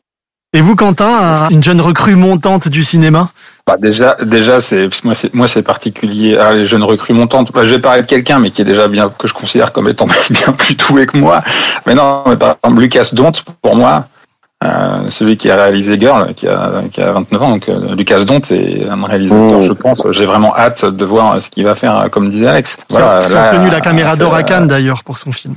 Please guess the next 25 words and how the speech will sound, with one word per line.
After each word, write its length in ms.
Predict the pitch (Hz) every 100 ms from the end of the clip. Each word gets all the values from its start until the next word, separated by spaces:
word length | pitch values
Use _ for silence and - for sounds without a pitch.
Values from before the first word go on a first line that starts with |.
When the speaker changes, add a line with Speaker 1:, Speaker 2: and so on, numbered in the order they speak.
| -
Speaker 2:
Exactement. 680 | 104 101 107 107 131 147 123
Donc, 200 | 104 110
c'est 80 | 117
pour 140 | 120
ça 80 | 123
que 80 | 113
je, 180 | 110 104
je, 200 | 110 104
je, 220 | 107 101
je 160 | 101
dis 240 | 107 110 113
la 120 | 101
jeune 180 | 104 104
génération, 600 | 104 104 104 104 - 135
le 80 | 107
talent 280 | 104 104 104
en 40 |
devenir. 360 | 104 104 123 127
Enfin, 200 | - 104
le 100 | 98
talent, 240 | 107 120
je 60 | -
pense 180 | 104
qu'il 140 | -
en, 40 | -